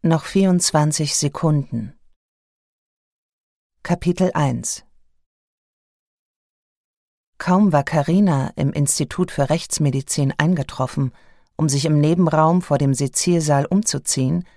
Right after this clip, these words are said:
schob Nusser, der Präparator, die Tür auf. „Hola, chica“, grinste er sie an. „Hey, ich dachte, du mampfst bereits im Schatten eines Sombrero Bohnen mit Mais.“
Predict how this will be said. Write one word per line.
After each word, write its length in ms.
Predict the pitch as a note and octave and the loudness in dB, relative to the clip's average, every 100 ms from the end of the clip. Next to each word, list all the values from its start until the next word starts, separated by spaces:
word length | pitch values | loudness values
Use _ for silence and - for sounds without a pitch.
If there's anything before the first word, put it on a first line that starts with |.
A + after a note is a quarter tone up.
| _ _ - | _ _ -6
schob 340 | - F3 - | 0 0 2
Nusser, 480 | E3 A3+ - C3+ C3 | 2 4 2 0 0
der 160 | C3 | -2
Präparator, 840 | C3 C#3+ C3+ B2 C3 D#3+ - B2+ C#3 | 0 -2 0 0 0 -2 -2 -2 0
die 160 | F3 | -2
Tür 340 | F3 A3 D#3 - | -2 0 0 -2
auf. 320 | - - - - - - _ _ - | -8 -12 -16 -18 -20 -20 _ _ 0
„Hola, 440 | - D4 C#4+ C3+ | 4 6 6 4
chica“, 560 | A#2 - E4 - D#3+ - _ _ _ _ _ - | 2 -2 -2 0 -2 -2 _ _ _ _ _ -8
grinste 580 | C#3+ C3+ D3+ C#3+ - | -4 0 0 0 0
er 140 | B2+ B2+ | 0 0
sie 160 | B2 | 0
an. 280 | A#2 B2 C3+ - _ _ _ _ _ _ _ - | -2 -2 -4 -10 _ _ _ _ _ _ _ -2
„Hey, 460 | F3 G3+ G3 E3 - _ _ _ _ - | 4 6 6 2 -4 _ _ _ _ -2
ich 160 | G3 - | 0 4
dachte, 280 | A#3+ A#3 | 4 4
du 120 | F3+ F#3 | 2 6
mampfst 440 | F3 F3 A3+ - | 6 6 2 2
bereits 380 | G3 E3+ E3+ - | 2 4 2 2
im 140 | E3 | -2
Schatten 360 | - G3 - A3+ | 2 2 4 2
eines 320 | D#3+ F#3 F3+ | 4 4 4
Sombrero 680 | E3 D#3+ D3 E3 F#3 G3 G3 | 4 4 4 4 4 4 2
Bohnen 340 | D#3 E3+ F3+ | 4 4 6
mit 180 | F3 E3 | 4 4
Mais.“ 480 | D#3+ F#3+ G#3+ D#3+ | 4 4 2 -2